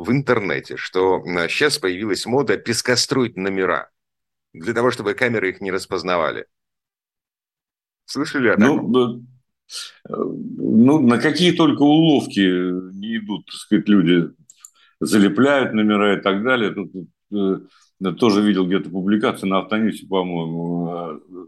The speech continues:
Speaker 1: Вот, вот, вот,
Speaker 2: с
Speaker 1: вот, вот.
Speaker 2: фотографией, да.
Speaker 1: Значит,
Speaker 2: Это
Speaker 1: Го-, госавтоинспекция, э, начала распознавать, научилась распознавать залепленные, заклеенные и, м, стертые номера. А, искусственный интеллект работает,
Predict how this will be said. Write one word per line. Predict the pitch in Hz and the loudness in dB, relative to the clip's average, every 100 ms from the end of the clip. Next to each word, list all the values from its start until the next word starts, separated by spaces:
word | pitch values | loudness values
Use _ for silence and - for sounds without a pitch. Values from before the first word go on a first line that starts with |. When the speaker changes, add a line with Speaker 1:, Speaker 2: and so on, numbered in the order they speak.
| _ | _
Speaker 1:
Вот, | 76 120 165 160 151 139 | -2 2 4 4 2 2
вот, | 131 107 | 0 0
вот, | 110 98 | -2 0
Speaker 2:
с | |
Speaker 1:
вот, | 98 | 0
вот. | 123 | 2
Speaker 2:
фотографией, | 117 117 107 - 92 | 2 2 2 0 -4
да. | 92 104 92 85 | 0 2 2 2
Speaker 1:
Значит, | 113 123 135 | 0 0 0
Speaker 2:
Это | 123 | 2
Speaker 1:
Го-, | 170 151 | 2 2
госавтоинспекция, | 175 185 190 - 165 165 - 117 - - 110 - | 0 2 0 0 0 0 -2 -2 -2 -2 -2 -4
э, | 104 104 104 113 | -6 -4 -2 -2
начала | 117 147 160 156 - | -2 2 2 2 0
распознавать, | 127 135 - 147 127 147 135 110 98 | -2 -2 -2 -4 -2 -2 0 -2 -4
научилась | 101 - 101 92 | -10 -10 -10 -4
распознавать | 104 - 120 113 123 110 78 - | -4 -2 -2 0 0 0 -4 -6
залепленные, | 76 101 117 165 185 120 98 87 82 | -8 -2 2 2 2 -2 -4 -4 -2
заклеенные | 110 135 143 131 107 92 | -4 -2 0 0 0 -4
и, | - 120 120 113 | -8 -6 -2 -2
м, | 101 98 92 | -2 -2 -2
стертые | - - 120 - 101 | -2 0 0 0 -4
номера. | 98 98 92 64 - - - - | -4 -4 -4 -6 -10 -18 -16 -4
А, | 98 92 | 0 0
искусственный | 117 117 135 - 120 | -2 -4 -6 -4 -4
интеллект | 139 120 113 117 | -2 -2 -2 0
работает, | 123 131 92 82 - | -2 -2 -4 -6 -10